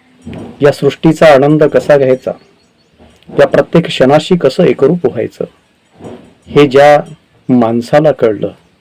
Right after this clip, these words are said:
ती कदाचित विवेकानंद झाली असावी, ती कदाचित ज्ञानेश्वर झाली असावीत, पण त्याच जाज्वल्य निष्ठेनं आपल्या जीवनामध्ये एखादं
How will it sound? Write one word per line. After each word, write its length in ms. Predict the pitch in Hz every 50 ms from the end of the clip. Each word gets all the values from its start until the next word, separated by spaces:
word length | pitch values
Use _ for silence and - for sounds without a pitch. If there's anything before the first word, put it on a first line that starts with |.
| _ _ _ _ _ _ _ _ _ -
ती 60 | - -
कदाचित 420 | - - - 123 117 - - 127 - - - _ _ _ _ _ _ _ _ -
विवेकानंद 640 | 131 123 117 127 123 - 127 127 135 139 143 143 135
झाली 320 | 135 123 110 123 123 127 123
असावी, 360 | 117 - - 120 - - - - - - _ _ _ _ _ _ _ _ _ _ _ _ _ _ - -
ती 60 | 127 -
कदाचित 400 | - 131 131 131 131 131 - 139 139 - - _ _ _ _ _ - 113
ज्ञानेश्वर 680 | 110 113 120 117 135 139 139 - - 151 147 147 147
झाली 300 | 127 120 120 123 131 127
असावीत, 480 | 113 - - 123 120 113 117 120 _ - _ _ _ _ _ _ _ _ _ _ _ _ _ - - - - _ _ _ _ _ _
पण 100 | - 127
त्याच 340 | 120 - - 151 147 165 165
जाज्वल्य 540 | 170 160 165 156 147 156 156 156 160 156 151
निष्ठेनं 460 | 131 127 120 - - - 143 123 104 - _ _ _ _ _ _ _ _ _ _ _ _ _ _ _ _ _ -
आपल्या 320 | 143 - - 151 160 160
जीवनामध्ये 680 | 143 131 131 127 131 135 135 131 123 120 110 113 107 101 - _ _ - - - - - - - _ _ _ _ -
एखादं 400 | 135 - - 151 151 143 156 147